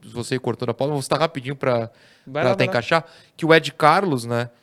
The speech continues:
Speaker 1: saiu uma matéria no Diário, Diário do Peixe, perdão, falando que ele pode sair. É... olha, hoje, só uma aposta rápida, eu acho que na janela de julho o Ed Carlos não estará mais no Santos, viu? Quer dizer,
Speaker 2: Sob-,
Speaker 1: sairá na janela.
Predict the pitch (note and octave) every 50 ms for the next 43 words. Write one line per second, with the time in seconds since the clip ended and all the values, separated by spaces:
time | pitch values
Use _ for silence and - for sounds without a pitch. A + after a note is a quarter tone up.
0 | _ _ - - - B2+ B2+ C3 C3+ B2+ - B2+ B2 B2+ C3 A#2+ A#2 B2+ B2 A#2+
1 | - G#2 A2 G2+ A#2+ B2 A#2+ A#2+ A#2 - - A2+ G#2+ - - C3 A#2+ A#2 A#2 A#2
2 | C3+ - _ _ _ _ _ _ - D#3 D3 C#3 - C#3+ C#3 - - C#3+ C#3 C#3
3 | - - - E3+ D#3 D3 B2+ A2+ - _ - A2+ A#2 A#2+ A#2+ A#2+ A#2+ A#2+ A#2+ A#2+
4 | A#2+ A#2+ A#2+ - - G#2+ C3 B2+ A#2+ - F#2 B2+ D#3 F#3 D#3+ A#2 G#2 A2+ A2+ G#2+
5 | - - B2+ C3 - C3+ B2 - - A2 A#2 C3+ C#3+ - A#2 A2+ - - - B2
6 | A#2+ A#2+ A#2+ - - - B2+ B2 B2 A#2+ A#2 B2+ A#2+ A#2 A#2+ A#2 A#2 A#2 A2 G2
7 | G#2+ A2 A2+ A#2 A#2+ A#2+ A#2 A2+ - - - A2+ A#2 B2 B2 A2 A#2 A#2+ B2 -
8 | - B2 A#2+ A#2 A#2+ A#2+ C3 B2+ - - G#2 F#2+ G2+ G#2+ A2+ - - - _ _
9 | _ _ _ _ _ _ _ - - G#2+ A2 - - - F#3 G3 A2 A2 G#2 G#2+
10 | G#2+ G#2+ G#2 G2+ G2+ G2+ G2